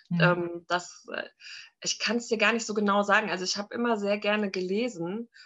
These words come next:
Speaker 2: und ich habe auch relativ früh angefangen
Speaker 1: Mhm.
Speaker 2: mit, äh, Fach- und Sachbüchern und Büchern über Persönlichkeitsentwicklung.
Speaker 1: Ah, okay.
Speaker 2: Ähm, und ich habe das dann irgendwo mal aufgeschnappt und dachte, okay, ja,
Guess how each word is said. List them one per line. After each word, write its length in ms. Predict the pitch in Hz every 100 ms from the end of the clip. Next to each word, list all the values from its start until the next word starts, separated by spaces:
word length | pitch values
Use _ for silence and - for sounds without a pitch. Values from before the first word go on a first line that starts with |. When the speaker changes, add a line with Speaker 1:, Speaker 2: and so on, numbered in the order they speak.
| _
Speaker 2:
und 160 | 185 185
ich 80 | 196
habe 140 | -
auch 140 | - 190
relativ 440 | 202 214 208 202
früh 280 | - 208 220
angefangen 600 | - 202 208 - 190 196
Speaker 1:
Mhm. 60 | 190
Speaker 2:
mit, 260 | 170 -
äh, 240 | 175 180 180
Fach- 420 | - - 214 -
und 180 | 190 185
Sachbüchern 640 | 202 - - 208 196 190
und 220 | 180 180 -
Büchern 240 | 196 185
über 140 | 180
Persönlichkeitsentwicklung. 1500 | 175 180 180 240 226 - 143 - - - - - 143 143 170 - - - -
Speaker 1:
Ah, 160 | 226 220
okay. 260 | 220 - 180
Speaker 2:
Ähm, 440 | 180 180 180 185 -
und 320 | 180 185 185
ich 160 | -
habe 100 | 208 220
das 140 | 214
dann 180 | 196 180
irgendwo 260 | 208 208 196
mal 140 | 160
aufgeschnappt 560 | 180 - 233 - 240 220
und 120 | 190
dachte, 240 | 190 -
okay, 360 | 185 - 214 262
ja, 320 | 185 196 262